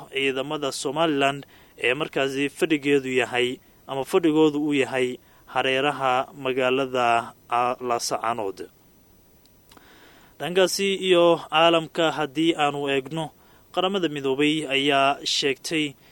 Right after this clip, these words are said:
in ilaa laba boqol oo ruux ay ku naf waayeen dagaalada u dhexeeya militariga iyo ciidamada sida militariga u tababaran ee R S F. Sidoo kale, waxaa isku dhacyada ku dhaawacmay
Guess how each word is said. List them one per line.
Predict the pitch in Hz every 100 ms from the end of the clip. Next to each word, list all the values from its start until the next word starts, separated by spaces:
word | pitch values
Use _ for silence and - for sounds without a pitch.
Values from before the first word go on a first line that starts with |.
| _ -
in | 165 180 175
ilaa | 175 170 160 147
laba | 151 160 143
boqol | 131 131 151 156 160 147
oo | 139 131
ruux | 135 156 156
ay | 143 139 135 127
ku | 170
naf | 151 -
waayeen | 135 131 151 110 92 _ _ _ -
dagaalada | 139 135 151 143 139
u | 147
dhexeeya | 135 131 127 143
militariga | 143 131 127 - 165 143 135 - _ _ _
iyo | 170 160 139
ciidamada | 151 160 180 160 139
sida | - 165 143
militariga | 139 131 - 170 143 139
u | 165
tababaran | 160 156 131 127 135 147 151
ee | 143 135 127 -
R | 151 160 147 139
S | -
F. | 170 - 110 - _ _ _
Sidoo | - 180 143 117
kale, | 135 139 139 - _ _
waxaa | - - 156 147
isku | 147 - 147
dhacyada | 131 156 160 143
ku | 135 175
dhaawacmay | 160 135 127 117 139 156